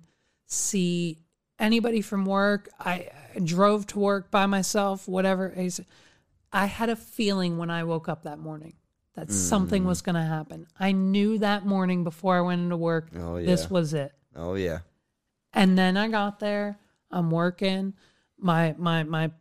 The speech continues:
Speaker 1: my pod mate, uh, she was sitting beside me,
Speaker 2: <laughs>
Speaker 1: good friend. She listens to the podcast, you know. And sh-,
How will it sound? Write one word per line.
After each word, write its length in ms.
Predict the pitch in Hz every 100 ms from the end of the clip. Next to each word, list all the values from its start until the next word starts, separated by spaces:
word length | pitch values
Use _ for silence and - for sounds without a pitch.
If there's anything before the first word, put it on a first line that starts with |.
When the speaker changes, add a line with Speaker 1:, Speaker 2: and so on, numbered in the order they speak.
| -
Speaker 1:
my 160 | 180 151
pod 380 | - 185 180
mate, 340 | 180 180 175 - 190 190 -
uh, 200 | - 175 160
she 200 | - 190
was 140 | 170
sitting 300 | - 175 170
beside 440 | 175 - 170 170 165
me, 320 | 156 170 160
Speaker 2:
<laughs> 40 |
Speaker 1:
good 180 | - 185
friend. 460 | - 190 175 175 175
She 160 | -
listens 400 | 180 175 - 175
to 80 | 160
the 60 | 170
podcast, 680 | 180 170 165 180 175 - -
you 240 | 190 190 180
know. 240 | 160 165 - - - _ _ _ -
And 720 | 190 180 180 175 175 170 160 _ _ _
sh-, 240 | - -